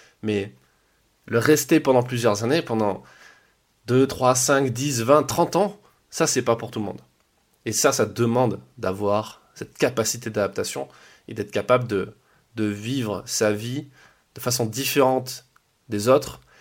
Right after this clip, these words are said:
Et le dernier truc, c'est que ce qui compte, c'est de savoir qui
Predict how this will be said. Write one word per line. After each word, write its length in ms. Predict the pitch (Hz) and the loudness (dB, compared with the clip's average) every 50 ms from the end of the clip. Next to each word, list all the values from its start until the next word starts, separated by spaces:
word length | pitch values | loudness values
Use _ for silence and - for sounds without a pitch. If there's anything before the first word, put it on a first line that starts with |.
| - - - - | -20 -20 -8 -4
Et 400 | - 117 107 101 98 - - - _ _ _ _ _ _ _ - | -2 0 2 0 0 -2 -6 -12 _ _ _ _ _ _ _ -14
le 80 | - | -4
dernier 240 | 98 104 98 104 98 | 0 0 2 2 0
truc, 240 | 95 - - 135 135 | -2 0 0 0 0
c'est 140 | - 110 98 | 0 -4 -4
que 260 | - 104 101 92 - - - _ _ _ _ _ _ _ _ _ _ _ _ _ _ _ _ _ _ _ _ - - | -2 -2 -2 -2 -4 -6 -12 _ _ _ _ _ _ _ _ _ _ _ _ _ _ _ _ _ _ _ _ -14 -8
ce 140 | - - | -6 -6
qui 180 | 110 110 110 104 | -4 -4 -6 -4
compte, 220 | - - 151 147 | -2 0 0 0
c'est 100 | 143 - | 0 -2
de 60 | 113 - | -4 -2
savoir 440 | - 107 104 107 107 104 107 - - _ _ _ - | -2 -2 0 2 2 2 0 -2 -8 _ _ _ -16
qui 380 | - - 156 160 156 147 - | -12 -10 -10 -10 -10 -12 -14